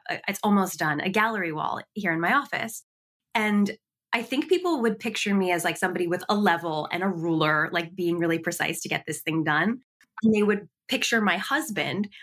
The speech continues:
who's known as being, like, way more fun and wild,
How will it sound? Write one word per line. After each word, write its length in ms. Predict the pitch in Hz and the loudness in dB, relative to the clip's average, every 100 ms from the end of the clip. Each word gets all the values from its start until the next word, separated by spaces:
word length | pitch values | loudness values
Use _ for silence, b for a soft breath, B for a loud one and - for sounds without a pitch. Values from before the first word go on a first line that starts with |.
| B | B
who's 180 | 226 208 | 2 6
known 220 | 202 202 | 6 4
as 140 | 196 175 | 2 -2
being, 380 | 196 185 175 170 | -2 -2 0 0
like, 240 | 160 156 _ _ - | 0 -2 _ _ -6
way 260 | 180 202 | 0 2
more 240 | 202 202 202 | 4 4 2
fun 540 | - 180 160 151 151 | 0 0 2 0 -2
and 240 | 160 165 160 | -4 -4 0
wild, 560 | 160 143 127 120 190 | 2 2 0 -2 -2